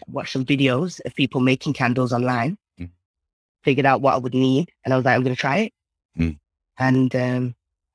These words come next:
Speaker 1: I sold those first candles to, uh, members of my family, actually. Um, they worked as candles. Like, uh, they, they were
Speaker 2: <laughs>
Speaker 1: good, actually. They
Speaker 2: Yeah.
Speaker 1: were quite good, to be honest, for a first attempt,
Speaker 2: Yeah.
Speaker 1: if I'm being honest. Um,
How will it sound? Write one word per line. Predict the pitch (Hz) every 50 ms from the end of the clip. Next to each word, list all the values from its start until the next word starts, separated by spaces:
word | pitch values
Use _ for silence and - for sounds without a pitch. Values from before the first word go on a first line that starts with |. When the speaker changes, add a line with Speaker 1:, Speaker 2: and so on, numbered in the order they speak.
| _
Speaker 1:
I | -
sold | - - 170 160 147
those | 143 143 139 -
first | - 147 139 -
candles | - - 131 135 127 131 139 165 160 - - - -
to, | - - 127 123 123 123 123 120 123 - -
uh, | - 123 120 117
members | 127 123 120 127 143
of | 156 131
my | 123
family, | - 139 127 123 127 127 139 151 156 -
actually. | 127 - - - - 120 120 123 135 135 _ _ _ _ _ _ _ _ _ _ _ _ -
Um, | 123 123 123 123 123 127 131 127 135 - _ _ _ _ _ _ _ _ _ _ _ _ _ _ _ _ _ _ _ -
they | 139 127 110 - - _ _ -
worked | 113 135 143 170 147 143 - - - 127
as | 117
candles. | - - 117 120 160 160 - 175 165 - - - -
Like, | - 113 - - - - _ -
uh, | 120 - -
they, | 120 110 - _ _ - 139 - - 165 117
they | - 160 143 143 139
were | 131 139
Speaker 2:
<laughs> | - - 151
Speaker 1:
good, | 202 240 - - -
actually. | 165 175 - - - 170 135 131
They | 123
Speaker 2:
Yeah. | 113 110
Speaker 1:
were | 143
quite | - 214 226 143 -
good, | 151 185 190 131 -
to | - - 151
be | 143 151
honest, | 160 156 135 - _
for | 139
a | 135 123
first | - 147 156 151 -
attempt, | 117 - - - 117 117 - _ _ _ _ _ -
Speaker 2:
Yeah. | 87 85
Speaker 1:
if | - 139
I'm | - 135 135
being | 147 135 127
honest. | 135 135 131 127 127 131 - _ _ - _ -
Um, | 139 135 131 127 127 127 127 127 123 123